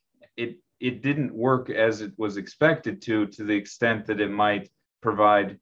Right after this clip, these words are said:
equal opportunities, uh, for students. We saw again and again, regardless of, of a country's level of development, that inequalities, uh, were supercharged. And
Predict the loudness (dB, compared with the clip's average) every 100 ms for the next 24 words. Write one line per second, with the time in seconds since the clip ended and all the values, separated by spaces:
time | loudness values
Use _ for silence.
0 | _ -4 -2 2 4 4 0 -6 -2 -2
1 | -2 -4 -6 -14 _ -4 -4 -4 -6 -8
2 | -6 -6 -4 -4 -8 _ _ _ -2 -2
3 | 4 4 6 2 4 6 6 2 0 0
4 | 2 0 -4 -4 -4 4 6 6 2 -2
5 | -4 -6 -8 _ -10 -6 -6 -6 -6 -6
6 | -8 0 0 2 -6 -6 2 4 4 0
7 | -8 -6 -8 -8 -6 -4 -2 4 4 4
8 | -2 -6 _ _ _ _ -4 -2 -2 -4
9 | -8 -4 -4 -2 -4 0 4 4 2 -4
10 | _ _ _ _ _ -4 -2 -2